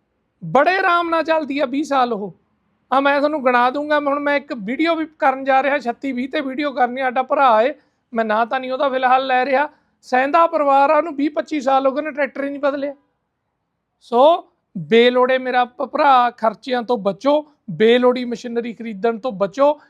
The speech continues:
ਇਹ ਕੁਛ ਨਹੀਂ ਹੁੰਦੀ, ਕਬਾੜ 'ਚ ਜਾਂਦੀ ਆ। ਕਬਾੜੀਆਂ ਨੂੰ ਅਮੀਰ ਕਰੀ ਜਾਂਦੇ ਹੋ। ਆ ਜਿਹੜੀ ਸਟੀਲ ਮੰਡੀ ਆ ਸਾਡੀ, ਮੰਡੀ ਗੋਬਿੰਦਗੜ੍ਹ,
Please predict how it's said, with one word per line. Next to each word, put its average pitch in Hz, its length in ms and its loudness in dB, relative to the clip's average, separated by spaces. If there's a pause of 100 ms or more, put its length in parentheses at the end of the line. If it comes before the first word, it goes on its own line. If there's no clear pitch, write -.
(140)
ਇਹ 294 100 2
ਕੁਛ 262 260 -6
ਨਹੀਂ 302 180 -6
ਹੁੰਦੀ, 240 240 -4
ਕਬਾੜ 254 440 2
'ਚ 233 120 -12
ਜਾਂਦੀ 196 420 -8
ਆ। 196 40 -14 (360)
ਕਬਾੜੀਆਂ 269 480 2
ਨੂੰ 277 140 -4
ਅਮੀਰ 262 280 -6
ਕਰੀ 254 260 -4
ਜਾਂਦੇ 262 260 -4
ਹੋ। 254 120 -8 (280)
ਆ 262 80 4
ਜਿਹੜੀ 269 340 -6 (200)
ਸਟੀਲ 277 340 -2
ਮੰਡੀ 269 360 -4
ਆ 269 120 2
ਸਾਡੀ, 240 300 0
ਮੰਡੀ 247 340 -6
ਗੋਬਿੰਦਗੜ੍ਹ, 254 500 -2